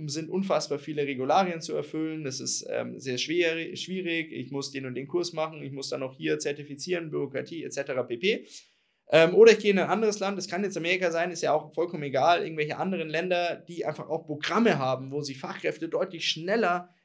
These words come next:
ins Land reinholen können und auch sehr schnell in die Arbeit umsetzen können. So, und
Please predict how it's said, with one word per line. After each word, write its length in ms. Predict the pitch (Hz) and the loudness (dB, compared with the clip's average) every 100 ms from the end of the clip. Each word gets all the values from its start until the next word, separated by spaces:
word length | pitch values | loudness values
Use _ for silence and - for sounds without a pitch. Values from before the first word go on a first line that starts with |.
| - | -10
ins 180 | 156 - | -8 0
Land 300 | 156 208 147 | 0 0 -4
reinholen 380 | 123 123 120 | -6 -4 -6
können 460 | 120 123 170 196 - | -2 -2 -2 -8 -10
und 140 | - 151 | -4 0
auch 140 | 156 | 0
sehr 220 | 160 170 | 2 0
schnell 400 | 170 - 180 208 | -2 -4 0 0
in 160 | 196 165 | 0 -4
die 80 | 160 | -4
Arbeit 300 | 156 165 135 | 2 4 4
umsetzen 440 | 110 92 90 - | 0 -8 -10 -12
können. 280 | - - _ _ _ - _ | -16 -20 _ _ _ -20 _
So, 160 | - 135 | 4 4
und 320 | 143 151 147 | 4 0 -4